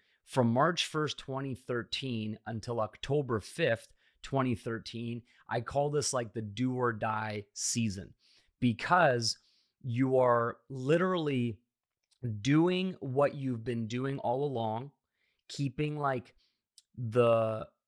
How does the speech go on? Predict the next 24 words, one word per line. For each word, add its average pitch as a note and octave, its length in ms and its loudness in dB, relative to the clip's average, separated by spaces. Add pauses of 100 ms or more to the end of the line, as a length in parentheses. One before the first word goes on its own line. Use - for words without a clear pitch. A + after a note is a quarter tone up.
(140)
income C#3+ 460 0
coming C3 380 -6
in B2+ 140 -6
from C#3+ 180 -8
your D3 120 0
job, A2 520 -2 (100)
keeping D3 380 -6
your D3 120 -6
responsibilities B2 960 -4
and B2+ 120 -6
schedule A#2 720 -6 (380)
as A#2 760 -2
well A#2+ 320 0
as C#3 160 -4
you D3+ 100 -6
can, A2+ 540 -10 (320)
but C3+ 160 0
you're C#3 120 -2
also D3 640 -4
adding C3 360 -4
this A2+ 160 -6
brand B2 460 -4
new C3 140 -6
business, B2 720 -4